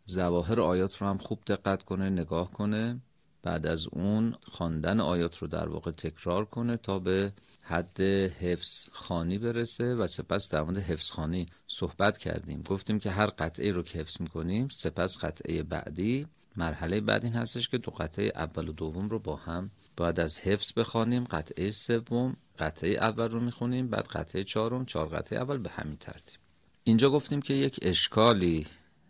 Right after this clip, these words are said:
باهاش برخورد می‌کنیم و اون این که به طور طبیعی قطعاتی که بعداً به محفوظات ما اضافه می‌شن و کمتر اونها رو خوندیم،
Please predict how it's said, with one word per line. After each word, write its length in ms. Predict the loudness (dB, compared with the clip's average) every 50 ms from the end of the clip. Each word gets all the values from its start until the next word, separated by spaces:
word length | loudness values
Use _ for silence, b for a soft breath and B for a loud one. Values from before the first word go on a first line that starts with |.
| B _
باهاش 360 | -8 -4 -2 -2 -2 -2 -4
برخورد 600 | -2 0 0 0 0 -4 -4 -4 -4 -4 -4 -6
می‌کنیم 480 | -8 -8 -8 -6 -6 -4 -2 -2 -2 -2
و 20 |
اون 180 | -2 -2 -2 -2
این 120 | -2 -4
که 360 | -2 0 0 0 2 0 -2 B B B B B B B
به 100 | 0 0
طور 400 | 0 0 2 4 4 4 4 4
طبیعی 960 | 0 -2 -8 -6 -2 -2 -2 0 0 -2 -2 -2 -4 -2 0 0 0 0 -2
قطعاتی 800 | -2 0 0 0 0 -2 -4 -4 0 2 2 2 2 0 -2 -4 -4
که 420 | -2 0 2 2 2 2 0 -4 B B B B B B B B 2
بعداً 520 | 2 2 2 0 -2 2 6 6 8 8
به 160 | 8 6 6
محفوظات 680 | 4 2 0 -2 -4 -6 -6 -6 -2 -2 -2 -2 -2 -4
ما 180 | -2 -2 -2 0
اضافه 420 | -2 -2 -2 -2 -4 -4 -4 -4
می‌شن 460 | -4 -4 -4 -4 -2 -2 0 0 0
و 100 | 0 -2
کمتر 800 | -2 -2 0 0 2 2 0 -2 -2 0 4 6 8 8 6 4
اونها 400 | 2 0 -2 -2 0 0 -2 -2
رو 120 | -2 -4
خوندیم، 800 | -6 -4 -4 -2 -2 -2 -2 0 0 2 2 2 0 0 -4 -6